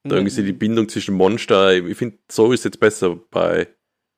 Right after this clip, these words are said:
Speaker 1: Godzilla Minus One mit so, das Monster ist für sich was, probier gar nicht erst da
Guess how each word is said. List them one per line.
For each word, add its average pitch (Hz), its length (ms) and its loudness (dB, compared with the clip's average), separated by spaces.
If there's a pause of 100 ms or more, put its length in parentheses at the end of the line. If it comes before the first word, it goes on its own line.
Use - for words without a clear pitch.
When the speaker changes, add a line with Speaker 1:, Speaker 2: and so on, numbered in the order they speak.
(160)
Speaker 1:
Godzilla 90 520 -4
Minus 87 420 -2
One 87 280 0
mit 85 220 -6
so, 90 180 0
das 90 180 -6
Monster 104 320 0
ist 101 120 0
für 110 100 -6
sich - 260 -8
was, 110 360 0
probier 101 300 -2
gar 101 160 2
nicht 101 140 0
erst 98 260 2
da 95 240 -2